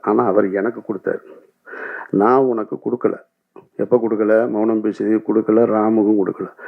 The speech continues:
பருத்தி வீரன் முடிச்சதுக்கப்புறம் உன் கையில கொடுத்தேன்னு என் கையில கொடுக்குறான். இப்ப அதை நான் வாங்கி வச்சுட்டு யாருக்கிட்டையாவது கொடுக்கணும்னு இருந்தேன். சசி வந்துட்டான்.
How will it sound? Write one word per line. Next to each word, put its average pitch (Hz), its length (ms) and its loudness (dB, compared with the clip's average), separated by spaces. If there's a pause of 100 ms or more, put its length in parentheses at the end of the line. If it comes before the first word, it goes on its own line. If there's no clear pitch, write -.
(240)
பருத்தி 123 380 2
வீரன் 120 280 2
முடிச்சதுக்கப்புறம் 107 640 -2
உன் 95 240 -4
கையில 104 180 0
கொடுத்தேன்னு 104 540 -2
என் 107 160 2
கையில 98 280 2
கொடுக்குறான். - 560 0 (640)
இப்ப 127 260 2
அதை 123 200 0
நான் 127 200 2
வாங்கி 139 260 2
வச்சுட்டு 123 560 2 (160)
யாருக்கிட்டையாவது 120 580 0
கொடுக்கணும்னு 120 480 -2
இருந்தேன். 92 260 -6 (500)
சசி - 400 0
வந்துட்டான். 113 420 -2